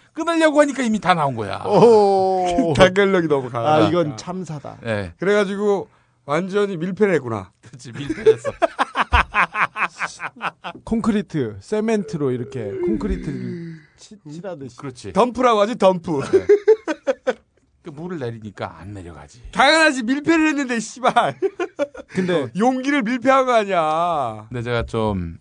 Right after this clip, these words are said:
Speaker 1: 이런 경험이 뭐 한두 번이 아니기 때문에
Speaker 3: <laughs> 노하우가 있어?
Speaker 1: 네, 노하우가 있어.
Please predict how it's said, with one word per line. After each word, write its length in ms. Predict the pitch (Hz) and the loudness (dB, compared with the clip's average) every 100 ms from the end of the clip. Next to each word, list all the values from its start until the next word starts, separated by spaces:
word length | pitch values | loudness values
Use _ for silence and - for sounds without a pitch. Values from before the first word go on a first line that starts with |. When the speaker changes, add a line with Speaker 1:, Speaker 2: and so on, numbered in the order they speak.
| - | -6
Speaker 1:
이런 240 | 113 110 | 0 0
경험이 320 | 104 101 135 | 0 -2 -4
뭐 100 | 135 120 | -6 -6
한두 240 | 147 135 | -4 -2
번이 220 | 117 117 | 0 0
아니기 220 | 101 82 | -2 -4
때문에 460 | 80 87 87 131 85 - - 247 - | -6 -6 -4 -4 -6 -10 -10 0 4
Speaker 3:
<laughs> 360 | 381 - 381 | 4 4 2
노하우가 500 | 175 165 170 185 170 | 4 8 10 10 6
있어? 240 | 135 123 175 | 2 2 0
Speaker 1:
네, 40 | 107 | 2
노하우가 360 | 127 107 98 | 2 2 2
있어. 260 | 107 - 87 | -2 -4 -8